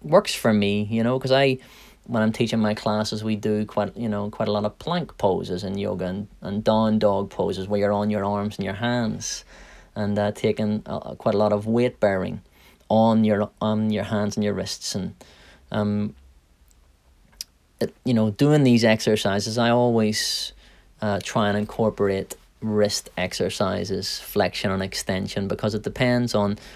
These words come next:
what you do in your everyday life. If you spend most of your time flexing the hand one way,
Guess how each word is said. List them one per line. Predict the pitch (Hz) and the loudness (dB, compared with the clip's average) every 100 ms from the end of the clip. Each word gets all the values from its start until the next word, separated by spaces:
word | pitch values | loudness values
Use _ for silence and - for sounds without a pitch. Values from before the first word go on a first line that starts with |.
| - | 0
what | 113 - | 2 2
you | 113 | 2
do | 110 110 107 | 2 2 2
in | 107 | 2
your | 104 101 | 2 2
everyday | 95 98 101 | 0 0 0
life. | 101 101 | -2 -2
If | 104 | -4
you | 120 | -2
spend | 117 - 110 110 107 | -2 -2 0 2 4
most | 107 104 | 2 0
of | 101 | -2
your | 104 98 | -2 -4
time | - 107 104 104 - - - | -2 0 0 -4 -8 -20 -20
flexing | - - 113 117 - - 110 | -14 -2 2 2 2 0 0
the | 107 | 0
hand | 98 104 101 104 104 - - - | 0 -2 -2 -4 -6 -12 -20 -2
one | 117 123 117 | 4 6 6
way, | 101 104 113 123 | 4 2 0 -4